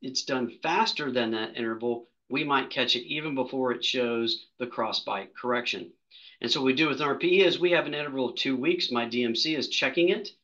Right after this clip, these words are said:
And it's not only to check to see if it's done turning, it's trying to keep ahead of some of the problems that, um, that can develop during this, which I'll talk about here in just a second.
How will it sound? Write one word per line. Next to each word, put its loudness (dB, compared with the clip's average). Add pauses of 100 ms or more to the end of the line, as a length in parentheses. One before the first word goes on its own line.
(360)
And -2
it's 0
not 4
only 4
to 2
check 0 (240)
to -8
see 0
if -2
it's -6
done 0
turning, 2 (200)
it's -4
trying 2
to -2
keep -2
ahead 0
of 0
some 0
of -4
the 0
problems 4 (380)
that, 2 (160)
um, -2 (480)
that -2
can 4
develop 2
during 0
this, 0
which -4
I'll 0
talk -2
about -4
here -6
in -6
just -4
a 0
second. 0